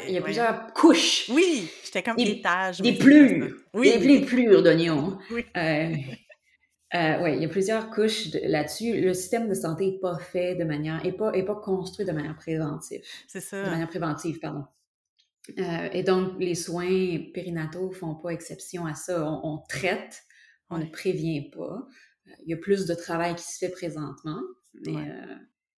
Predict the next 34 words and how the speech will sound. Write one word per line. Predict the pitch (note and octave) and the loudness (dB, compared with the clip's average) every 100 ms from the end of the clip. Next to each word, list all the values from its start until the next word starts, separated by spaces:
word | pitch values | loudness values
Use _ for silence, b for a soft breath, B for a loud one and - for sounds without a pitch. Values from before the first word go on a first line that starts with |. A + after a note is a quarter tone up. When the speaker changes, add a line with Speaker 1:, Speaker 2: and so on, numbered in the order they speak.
| _ _ _ - | _ _ _ -12
Speaker 1:
mais | E3 D#3+ D3+ | -8 -6 -6
c'est | D3 - | -10 -18
pas, | - | -14
on | D#3 D#3 | -10 -6
n'est | D#3+ D#3+ | -6 -4
pas | E3 | -2
là | E3 F3 | -2 -2
où | D#3 | -4
on | |
devrait | D#3 D#3 D3+ - - | -6 -10 -12 -12 -14
être, | E3 _ | -16 _
définitivement | D#3 D#3+ D#3+ E3 - - | -16 -12 -14 -14 -18 -20
pas. | - _ _ _ _ E3+ | -20 _ _ _ _ -16
Speaker 2:
Vraiment. | E3 E3 E3 E3 - | -14 -12 -12 -14 -10
Mais | F3 E3+ | -8 -8
justement, | D#3+ - F3 F#3 G3 | -8 -6 -6 -4 -6
ma | - F3 E3 | -8 -10 -10
prochaine | F#3 F3+ F#3 | -12 -12 -12
question, | F3+ E3+ A3 | -12 -10 -10
c'était, | G#3+ - E3+ F3 - b b b _ | -10 -10 -8 -10 -14 b b b _
tu | G3+ | -6
sais, | |
de, | F3+ F3+ _ - _ - | -6 -6 _ -20 _ -18
selon | - G#3+ G3 F#3 | -8 -4 -4 -6
toi, | - G#3+ G3+ G#3+ A#3 A#3+ - | -10 -6 -4 -2 -4 -6 -12
puis | F#3 F3+ F3+ E3+ - - | -14 -10 -10 -10 -12 -10
avec | F3 F3 _ _ | -8 -8 _ _
toutes | - A3 | -12 -8
les | G#3 | -6
gens | G3+ | -6
avec | G#3 | -8
qui | G#3 _ | -12 _
t'as | F#3+ | -12
parlé, | - D#3+ F3+ F#3+ G3+ G3 | -10 -12 -10 -12 -12 -14